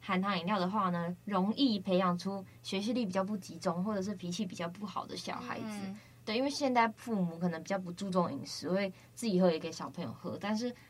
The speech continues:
Speaker 1: 还是要注意这一点，不要让小孩子就是
Speaker 2: 太常喝含糖饮料。
Speaker 1: 对，对，然后接下来也会影响我们的睡眠品质跟学习，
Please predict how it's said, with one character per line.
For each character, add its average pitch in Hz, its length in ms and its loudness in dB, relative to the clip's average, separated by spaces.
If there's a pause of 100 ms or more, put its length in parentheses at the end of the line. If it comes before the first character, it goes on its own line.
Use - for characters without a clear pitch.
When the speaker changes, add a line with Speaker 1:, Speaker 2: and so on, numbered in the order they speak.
(100)
Speaker 1:
还 - 120 2
是 196 120 2
要 233 140 4
注 233 220 -2
意 220 80 2
这 202 200 0
一 208 80 0
点， - 320 -6
不 180 80 0
要 185 120 2
让 208 160 2
小 185 140 -4
孩 156 220 -8
子 165 180 -12
就 180 100 -6
是 185 240 -2 (220)
Speaker 2:
太 - 160 -4
常 185 220 -2
喝 180 200 -2
含 190 160 -6
糖 - 0 -
饮 - 20 -10
料。 - 100 -12
Speaker 1:
对， 131 480 0
对， 123 160 -4 (100)
然 190 80 -4
后 226 100 -2
接 220 160 -2
下 226 160 0
来 185 80 2
也 175 140 2
会 226 140 2
影 185 200 0
响 170 320 0
我 151 80 -4
们 147 240 -6
的 123 320 -4
睡 214 300 0
眠 170 160 0
品 175 240 -2
质 147 220 -8
跟 165 280 -4
学 - 320 -4
习， - 360 -8